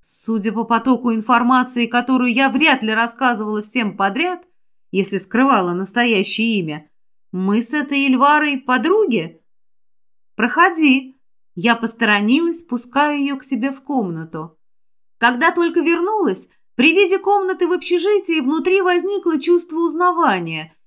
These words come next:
И пусть я не помнила точно, зато почувствовала, что на самом деле жила в этой комнате, и она мне определённо нравилась.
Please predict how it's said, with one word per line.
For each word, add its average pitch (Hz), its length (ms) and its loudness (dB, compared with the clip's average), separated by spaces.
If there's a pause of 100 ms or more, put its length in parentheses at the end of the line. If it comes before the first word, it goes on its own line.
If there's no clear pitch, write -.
(160)
И 254 100 4
пусть 262 320 0
я 247 140 2
не 262 120 6
помнила 269 480 2
точно, 285 640 -2 (220)
зато 349 340 0
почувствовала, 311 880 0
что 233 200 -4
на 285 160 0
самом 285 480 2
деле 339 300 4
жила 302 380 2
в 302 40 -2
этой 339 260 0
комнате, 196 760 -2 (200)
и 247 100 2
она 208 280 2
мне 208 180 -2
определённо 254 600 0
нравилась. 240 760 0